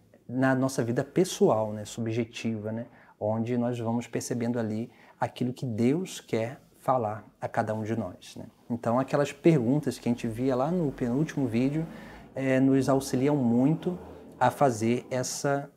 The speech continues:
essa meditação transpessoal, né? Que nada mais é do que, é, se ver, né? Ver-se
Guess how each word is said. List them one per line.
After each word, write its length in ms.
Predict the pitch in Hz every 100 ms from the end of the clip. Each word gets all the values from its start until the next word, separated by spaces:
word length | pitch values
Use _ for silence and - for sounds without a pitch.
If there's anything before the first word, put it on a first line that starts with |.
| _ _ _ _ _ _ _ _
essa 380 | 113 113 - 120
meditação 840 | 120 120 147 143 131 - 120 120
transpessoal, 840 | 120 - 151 151 131 - - 104 107
né? 80 | -
Que 280 | - 165 202 -
nada 200 | 135 143
mais 280 | 143 120 117
é 80 |
do 100 | 143
que, 280 | 143 143 151 - - - _ -
é, 140 | 127
se 320 | 120 - -
ver, 500 | 147 104 120 127 -
né? 280 | 113 117 123 -
Ver-se 760 | 104 98 139 170 - - -